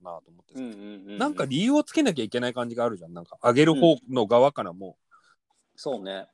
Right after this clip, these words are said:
Speaker 1: うん。なんかそれで人生が変えられるっていうかさ、なんか、選択肢がもう一個増えんだったら、なんかそ-、それ、それぐらいっていうとあれだけど、なんか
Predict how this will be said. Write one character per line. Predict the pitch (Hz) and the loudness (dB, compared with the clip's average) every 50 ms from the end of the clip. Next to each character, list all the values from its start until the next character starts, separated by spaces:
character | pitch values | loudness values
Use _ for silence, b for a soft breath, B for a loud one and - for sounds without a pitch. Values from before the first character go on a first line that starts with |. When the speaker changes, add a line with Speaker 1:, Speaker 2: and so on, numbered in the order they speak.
| _ _ _ 113 | _ _ _ -12
Speaker 1:
う | 110 | -10
ん。 | 104 95 92 87 85 78 73 _ _ b b b b b b _ | -10 -10 -10 -12 -14 -14 -18 _ _ b b b b b b _
な | 185 196 | -4 -2
ん | - | -2
か | - - | -2 -2
そ | - 190 | 2 4
れ | 202 233 233 | 4 4 4
で | 240 240 185 | 4 2 0
人 | 147 156 214 226 202 | 0 0 -2 -2 0
生 | - 170 123 | 2 0 0
が | 101 104 - - | 0 -2 -8 -4
変 | - 127 127 | -2 0 0
え | 127 | 2
ら | 131 131 127 | 4 2 2
れ | 131 131 127 | 2 0 -2
る | 127 120 | -2 -4
っ | - _ | -6 _
て | - 117 | -8 -6
い | 98 | -6
う | 90 | -6
か | - 85 | -6 -8
さ、 | - - 85 78 - _ _ _ _ | -8 -8 -10 -10 -12 _ _ _ _
な | - 98 92 | -14 -12 -12
ん | 87 | -10
か、 | - - - - _ _ _ _ _ _ _ _ _ | -8 -8 -8 -8 _ _ _ _ _ _ _ _ _
選 | - - - 170 175 170 | -2 2 4 4 4 6
択 | - 180 - - | 4 2 2 0
肢 | - 101 | -2 -2
が | 104 104 | -2 0
も | 110 143 | 0 -2
う | |
一 | 160 | -4
個 | - - 98 | -4 -6 -6
増 | 101 107 | -4 -4
え | 117 | -2
ん | 117 | -2
だ | 98 82 | -2 -4
っ | - | -6
た | _ - 82 | _ -8 -6
ら、 | 101 | -4
な | 120 117 | -4 -4
ん | 101 | -6
か | - | -6
そ-、 | - - 131 | -2 -2 -2
そ | - - - - 160 | -2 -2 0 4 6
れ、 | 196 247 247 - - _ b b b b | 6 6 6 4 0 _ b b b b
そ | - - 143 170 | 0 4 6 6
れ | 247 254 | 8 6
ぐ | 170 180 214 | 6 4 4
ら | 247 240 | 4 4
い | 247 254 | 4 0
っ | 240 | -2
て | - - 135 | -6 -8 -10
い | 113 | -8
う | - | -6
と | 92 | -6
あ | 92 | -8
れ | 98 104 | -6 -6
だ | 120 123 | -6 -6
け | - 110 | -8 -10
ど、 | 92 101 98 - - _ _ _ _ _ _ _ _ - | -12 -10 -10 -12 -12 _ _ _ _ _ _ _ _ -6
な | - | -2
ん | - | -2
か | 120 | -2